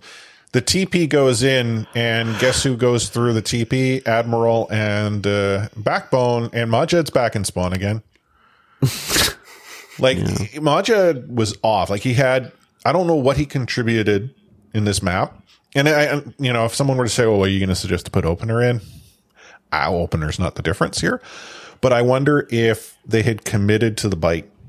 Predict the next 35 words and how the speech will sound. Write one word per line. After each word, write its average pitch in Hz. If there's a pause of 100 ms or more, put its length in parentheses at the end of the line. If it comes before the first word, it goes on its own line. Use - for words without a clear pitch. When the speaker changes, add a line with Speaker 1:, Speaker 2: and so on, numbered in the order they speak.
(280)
Speaker 1:
Like, 98
"This 117
is 113
it. 104
This 104
is 107
what 110
we're 110
doing. 90 (180)
And 101
there 101
is 95
no 101
adaptability." 92
If -
opener's 147
here, 180 (340)
does 110
that 113
then 113 (400)
start -
to -
see 120
some 120
form 113
of 98
adaptation? 87 (440)
Um, 90 (1040)
Speaker 2:
They -
should -
have 110
put 117
O 120
G 107
in. 98